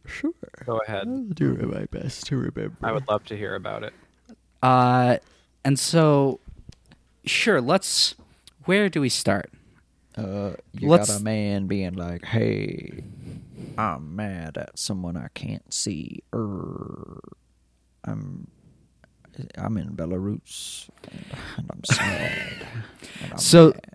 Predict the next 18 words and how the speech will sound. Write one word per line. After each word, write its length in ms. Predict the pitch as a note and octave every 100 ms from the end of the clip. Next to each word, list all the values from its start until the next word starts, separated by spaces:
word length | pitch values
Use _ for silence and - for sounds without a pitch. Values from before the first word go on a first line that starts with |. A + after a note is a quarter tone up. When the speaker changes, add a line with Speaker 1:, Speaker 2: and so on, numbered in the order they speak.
| - -
Speaker 3:
yeah, 160 | D3
this, 240 | B2+ C3+ -
this 200 | D3 C#3
Speaker 1:
I 40 |
don't 60 | F3
Speaker 3:
movie 140 | F3+
Speaker 1:
know. 40 | -
Speaker 3:
takes 200 | F3 -
place, 540 | - C3+ C3+ - - -
uh, 160 | A#2+ A#2
in 140 | A#2+
Belarus 840 | G#2+ B2 C3 A#2 G#2+ G#2+ - - - -
during 540 | A#2 A#2 A2+ A2+ A2 -
the 320 | A2 G#2+ A2
latter 320 | A2+ A#2 A2+
half 420 | A2+ A#2 - - -
of 460 | A#2+ A2 G#2+ A2 - _ - _ _ -
the 440 | A#2+ G#2 G#2+ G#2+